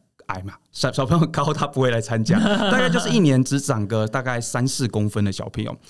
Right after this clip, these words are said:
Speaker 1: 正常的小朋友啊，如果在他两三岁到他青春期以前，一年要能长大概五六公分。
Speaker 2: 嗯。
Speaker 1: 对，那你青春期所谓的快速成长期，超会长八到十公分，甚至十公分以上。所以这个关键期啊，以女生来说，大概是她从她中班、大班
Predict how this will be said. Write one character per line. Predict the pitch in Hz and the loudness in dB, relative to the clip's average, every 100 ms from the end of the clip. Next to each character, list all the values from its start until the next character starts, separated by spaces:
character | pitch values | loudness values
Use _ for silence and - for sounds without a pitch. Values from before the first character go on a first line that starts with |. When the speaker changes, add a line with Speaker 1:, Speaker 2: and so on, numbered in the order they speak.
| - - | -20 -4
Speaker 1:
正 | 320 277 | 2 2
常 | 165 | 2
的 | 131 | 0
小 | 120 | 0
朋 | 104 156 | 0 2
友 | 135 | 2
啊， | 104 | 0
如 | 127 | 0
果 | 156 | 0
在 | 127 151 123 | 0 -2 -2
他 | 131 123 | -2 -2
两 | 120 101 | -2 -4
三 | 101 131 | -2 -2
岁 | 135 147 | 0 0
到 | 127 147 | 0 -2
他 | 127 127 | -2 -4
青 | - 131 | -2 0
春 | 135 127 123 | 0 2 0
期 | - 101 | -2 -10
以 | |
前， | - - 92 - | -8 -8 -8 -8
一 | - | 0
年 | 185 117 101 | 2 4 2
要 | 127 | 0
能 | 107 104 | -2 -4
长 | 87 | -6
大 | 98 107 | -6 -6
概 | - | -6
五 | 98 | -8
六 | 110 104 | -4 -4
公 | 101 95 | -4 -8
分。 | - - 127 | -10 -12 -8
Speaker 2:
嗯。 | 147 139 113 113 135 - | -2 0 0 -4 -10 -8
Speaker 1:
对， | 101 - - | -8 -8 -2
那 | 254 | 0
你 | 202 | 2
青 | 135 175 | 2 0
春 | 175 170 | 2 0
期 | 107 | -2
所 | 98 | -2
谓 | 131 | 0
的 | 123 | 0
快 | - 143 | 0 -2
速 | 135 | -2
成 | 123 | -2
长 | 107 | -2
期， | 95 | -2
超 | 101 139 | -4 -2
会 | 139 | -4
长 | - 92 - | -4 -8 -6
八 | 123 127 | -4 -2
到 | 127 | -4
十 | 113 104 | -4 -6
公 | 104 110 | -2 -2
分， | |
甚 | 113 135 | 2 2
至 | |
十 | 135 - | 0 -2
公 | 104 110 | -2 -2
分 | 113 | -2
以 | 107 - | -4 -4
上。 | - - - _ - - - | -6 -6 -8 _ -20 -20 -10
所 | - 277 | -2 0
以 | 240 - - | 0 -2 -8
这 | - | -2
个 | 247 | -2
关 | - 175 165 | 0 0 0
键 | 165 | 2
期 | 120 - 101 | 0 -2 -6
啊， | 90 | -4
以 | 123 135 | 2 4
女 | 139 101 | 4 2
生 | 131 131 | 2 0
来 | 101 | 0
说， | 98 110 | -2 -4
大 | 110 165 | -2 0
概 | 151 | 0
是 | 147 | -2
她 | 143 127 127 127 | -4 -2 -2 -2
从 | - 110 | -4 -2
她 | 117 120 123 | -2 0 -2
中 | - 127 127 | 0 0 0
班、 | 120 120 | 0 -2
大 | 127 101 | -2 -6
班 | - 95 | -6 -6